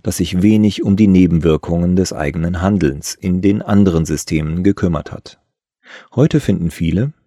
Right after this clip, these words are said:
angesichts übergreifender Probleme, die zu komplex sind, um sie in einem System lösen zu können, geht das nicht mehr.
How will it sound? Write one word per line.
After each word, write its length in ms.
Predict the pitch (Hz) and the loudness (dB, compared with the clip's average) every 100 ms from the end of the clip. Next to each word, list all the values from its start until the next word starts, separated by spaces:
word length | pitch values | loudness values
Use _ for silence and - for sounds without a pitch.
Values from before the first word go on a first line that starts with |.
| _ | _
angesichts 600 | - 95 95 87 - - - | -4 0 0 -2 -6 -12 -4
übergreifender 720 | 151 151 - 80 80 87 80 | -2 0 -2 -4 -4 -2 -4
Probleme, 600 | - 78 78 80 98 92 - - - _ - | -4 -6 -4 0 0 -2 -4 -20 -20 _ -14
die 100 | 78 | -12
zu 240 | - 104 | -4 -4
komplex 600 | - 71 71 - - - | -2 -8 -8 -4 -4 -2
sind, 340 | - 73 78 - | -6 -6 -6 -6
um 220 | 95 90 | -2 -2
sie 220 | 87 87 | -2 -4
in 160 | 82 80 | -6 -10
einem 340 | 85 104 90 | -2 0 0
System 460 | 80 - - 82 80 | 0 -6 -4 -4 0
lösen 280 | 87 104 95 | 0 0 -2
zu 140 | 82 | -6
können, 420 | - 76 87 123 - _ | -4 -4 -4 -8 -12 _
geht 180 | 123 - | -4 -2
das 160 | - - | -6 -10
nicht 260 | - - | -18 -16
mehr. 200 | - 78 | -16 -16